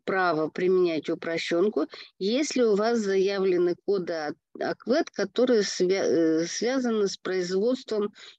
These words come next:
ювелирных и других изделий из драгметаллов или торговлей, э, такими, э, товарами. Но на самом деле не всё так однозначно.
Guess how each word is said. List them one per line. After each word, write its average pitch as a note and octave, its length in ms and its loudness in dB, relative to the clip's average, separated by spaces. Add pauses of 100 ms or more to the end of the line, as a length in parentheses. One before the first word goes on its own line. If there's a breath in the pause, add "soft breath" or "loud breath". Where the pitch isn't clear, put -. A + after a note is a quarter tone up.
ювелирных G3+ 880 0
и F#3 120 2
других F3 460 -2
изделий E3+ 540 0
из D#3+ 120 -2
драгметаллов E3 840 -2 (440 loud breath)
или A#3+ 520 0 (180)
торговлей, F#3 680 0
э, A#1+ 760 -8 (240)
такими, D3 540 -2 (800 loud breath)
э, D3 240 -4
товарами. C#3+ 720 -2 (480 loud breath)
Но C4 280 2
на C4 160 0
самом C4 320 0
деле A#3+ 240 2
не A3 200 0
всё A3+ 240 -4
так F#3+ 240 -8
однозначно. F3 880 0